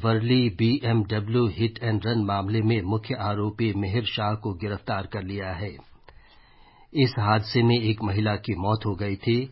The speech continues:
मिहिर एकनाथ शिंदे के नेतृत्व वाली शिवसेना नेता राजेश शाह का बेटा है। उसकी कार ने मुंबई में एक बाइक को टक्कर मार दी थी, जिसमें एक महिला की मौत हो गई थी।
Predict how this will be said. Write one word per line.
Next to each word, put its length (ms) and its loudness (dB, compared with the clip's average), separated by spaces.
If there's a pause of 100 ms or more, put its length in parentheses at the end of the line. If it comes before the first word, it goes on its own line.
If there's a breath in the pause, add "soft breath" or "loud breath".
(520 soft breath)
मिहिर 300 6 (120)
एकनाथ 440 4
शिंदे 360 -2
के 220 -2
नेतृत्व 540 -4
वाली 280 0
शिवसेना 640 0
नेता 440 -2
राजेश 600 -2
शाह 280 -4
का 200 -4
बेटा 420 -4
है। 140 -4 (680 loud breath)
उसकी 280 0
कार 320 2
ने 220 4
मुंबई 500 0
में 140 4
एक 380 -4
बाइक 300 -2
को 120 -4 (100)
टक्कर 340 -4
मार 220 -4
दी 220 -6
थी, 240 -4
जिसमें 580 -4 (340 loud breath)
एक 200 0
महिला 360 2
की 240 -6
मौत 320 -2
हो 100 -6
गई 220 -6
थी। 200 -2